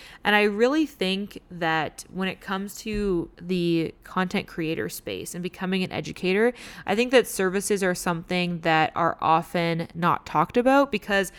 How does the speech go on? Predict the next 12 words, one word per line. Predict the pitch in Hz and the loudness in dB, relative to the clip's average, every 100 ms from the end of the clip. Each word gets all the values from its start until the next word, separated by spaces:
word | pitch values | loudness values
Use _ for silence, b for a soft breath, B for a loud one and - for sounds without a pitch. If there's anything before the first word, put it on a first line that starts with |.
| - | -6
the | 208 | -4
biggest | 180 185 220 240 233 - 185 | 0 2 4 6 4 2 -8
gurus | 185 185 190 185 | -2 0 2 2
that | - - | 0 -2
you | 175 170 160 | 2 2 2
see | - 170 156 | -2 0 0
advice | 147 147 156 - | 2 0 0 -2
from | - 185 185 185 B B - | 0 2 2 0 B B 0
are | 170 | 2
all | - 247 285 | 6 8 10
about | 269 247 | 10 8
scalability. | - 208 208 196 165 165 170 185 202 | 4 4 6 4 2 2 0 -2 -4